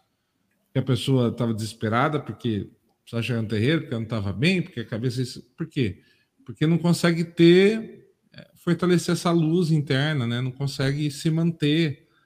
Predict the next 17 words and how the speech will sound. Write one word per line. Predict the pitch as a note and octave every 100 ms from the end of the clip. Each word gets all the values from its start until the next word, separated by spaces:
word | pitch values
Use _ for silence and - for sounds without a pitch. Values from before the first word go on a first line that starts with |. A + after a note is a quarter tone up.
| _ _ _ _ _
ali, | G#2 A2 B2+ D#3+ - - _ _ -
é... | A#2 A2 G#2 F#2+ F2+ _ _ _ _ _ _ _ _ _ _ _ _ - _ _ _ _ _ _ _ _ _ _ -
Sofrimento, | E3+ D3+ E3+ C3 D#3+ E3+ B2
digamos | G#2 G2+ G2+ F#2
assim. | F#2 A2+ A2+ A2+ - _ _ _ _ _ _ _ _ _ _ _ _ _ _ _ -
E | C#3+
isso | C#3+ C#3+
vai | C#3+ D3
acontecer, | C#3+ C#3 C#3 G2
acontece | G2+ C3+ B2+ C#3 C3+
também | C#3+ C3+ C#3+
quando | E3+ E3+
os |
terreiros | E3+ E3+ E3+ E3
entravam | E3+ E3 D3+ D#3 D#3 E3
em | E3
recesso. | D#3+ D#3+ E3+ F3 - -